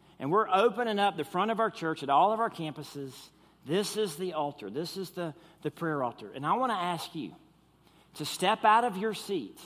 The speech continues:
You stepping, just stepping out of your seat, you're taking a step of faith. You're coming to the altar. And I want you, whatever your offering is, whatever your sacrifice is, whatever your struggle is, give it to God.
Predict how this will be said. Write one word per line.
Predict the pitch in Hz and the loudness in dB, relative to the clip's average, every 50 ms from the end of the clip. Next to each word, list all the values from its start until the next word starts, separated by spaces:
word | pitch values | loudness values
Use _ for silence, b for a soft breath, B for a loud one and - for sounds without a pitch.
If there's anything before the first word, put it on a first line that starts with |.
| - _ b b b b b b b | -20 _ b b b b b b b
You | 127 135 156 190 240 277 294 311 311 285 | -6 -2 2 4 4 6 6 6 6 4
stepping, | - - - - - 254 254 262 262 - 247 226 220 208 - - - - - | 2 0 -4 -6 -6 -2 -2 -2 0 0 0 -2 -2 -2 -10 -16 -20 -18 -10
just | 165 - 311 302 208 - - - B B B B B | -6 -4 -2 -2 -4 -6 -10 -14 B B B B B
stepping | B - - - - - 247 277 269 269 277 269 254 | B -12 -12 -8 -2 0 2 2 2 0 -2 -2 2
out | 226 208 208 | 2 4 4
of | 202 185 | 4 2
your | 180 165 | -2 -2
seat, | - - 233 269 240 196 | -6 -6 -8 -6 -2 -2
you're | 180 | -2
taking | 147 - 127 135 135 170 175 185 | -2 -2 -2 -4 -2 -2 -4 -4
a | 185 | -4
step | - - 214 220 214 214 | -4 -2 -2 -2 -2 -4
of | 196 - | -10 -8
faith. | - 240 269 262 165 - - - - - _ b b b b b b b b b b b | -6 -4 -4 -4 -6 -8 -10 -18 -20 -20 _ b b b b b b b b b b b
You're | 143 180 175 | 2 2 2
coming | - - - 160 180 190 202 208 208 | 0 -4 -2 0 2 2 2 0 0
to | - - 208 | -2 -2 0
the | 190 | 2
altar. | 196 170 156 151 143 139 - - 98 85 - - - _ _ _ _ _ - - | 2 2 2 2 0 0 -4 -12 -16 -16 -18 -20 -20 _ _ _ _ _ -8 -4
And | 151 165 | 0 0
I | 170 | 2
want | 180 190 196 - - | 2 2 0 0 -2
you, | 202 185 | -2 0
whatever | 165 165 175 185 202 247 247 262 233 | 2 4 6 6 6 6 6 6 4
your | 220 220 220 - - | 6 6 4 4 6
offering | - 180 196 233 247 - - 202 190 165 151 | 6 8 10 10 8 8 4 0 0 0 0
is, | 147 156 165 131 | 0 -2 -2 0
whatever | 147 170 170 196 220 220 | 0 2 2 2 2 0
your | 233 226 208 180 | 0 0 0 0
sacrifice | - - 202 202 208 226 - 208 185 - - 160 147 139 - 147 | 0 0 2 4 4 4 2 0 -2 2 2 2 2 2 0 -4
is, | 147 165 147 - B B B B | -4 -4 -4 -6 B B B B
whatever | B 147 160 190 226 247 247 | B 2 4 6 6 6 4
your | 247 240 233 208 | 2 4 4 2
struggle | 180 - - - - 185 208 226 269 226 226 175 156 165 | 2 2 -4 -2 2 6 6 6 6 6 4 4 4 4
is, | 208 247 226 180 156 151 160 156 - - - - - - _ _ - _ _ _ _ _ _ _ _ _ _ _ _ _ | 2 2 2 0 -2 -4 -8 -10 -12 -14 -14 -16 -18 -20 _ _ -20 _ _ _ _ _ _ _ _ _ _ _ _ _
give | - 175 208 247 | -4 -4 -4 -4
it | 233 - | -4 -8
to | 196 | -8
God. | 175 - 135 156 151 95 71 | -8 -8 -8 -8 -10 -12 -16